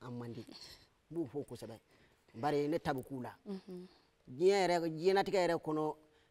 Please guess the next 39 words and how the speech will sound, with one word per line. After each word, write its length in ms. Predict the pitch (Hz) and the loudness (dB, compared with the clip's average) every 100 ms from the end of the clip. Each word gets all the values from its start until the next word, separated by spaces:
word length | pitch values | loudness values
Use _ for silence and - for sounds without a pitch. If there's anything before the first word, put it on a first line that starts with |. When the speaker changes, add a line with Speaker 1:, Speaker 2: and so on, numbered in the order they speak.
| - | -6
Speaker 1:
ne 80 | 151 | -4
ta 120 | 185 | 0
bɛ 100 | 156 - | -2 0
k'u 120 | 165 | 0
maa 160 | 147 143 | 0 -2
min 120 | 143 | -2
na, 80 | 135 | -4
o 60 | 127 | -8
ye 80 | |
filaw 260 | 117 143 131 | -8 -6 -6
de 80 | 117 | -8
ye. 100 | 113 | -14
Speaker 2:
Mhm. 340 | 196 190 - 202 | -12 -14 -14 -10
Speaker 1:
A 60 | 135 | 0
diyara 260 | 165 208 | 6 8
u 60 | 196 | 10
ye, 80 | 190 | 10
o 120 | 196 | 8
n 80 | 185 | 6
da 100 | 185 | 4
bɛ 140 | 160 | 2
k'u 160 | - 151 | -2 -4
la. 120 | 120 - - | -4 -8 -8
A 80 | |
ma 120 | 160 180 | -2 0
diya 200 | 180 208 | 6 8
u 60 | 175 | 8
ye, 80 | |
o 100 | 180 | 6
n 100 | 165 | 6
da 120 | 160 180 | 6 4
bɛ 120 | 139 | 2
k'u 200 | 160 151 | -2 -4
la. 80 | 113 - _ _ _ _ | -4 -14 _ _ _ _
U 80 | 147 | 2
b'a 180 | 160 233 220 | 12 12 12
k'u 160 | 202 | 4
diyagoya 420 | 185 226 214 175 | 10 12 12 10
la. 120 | 151 | -2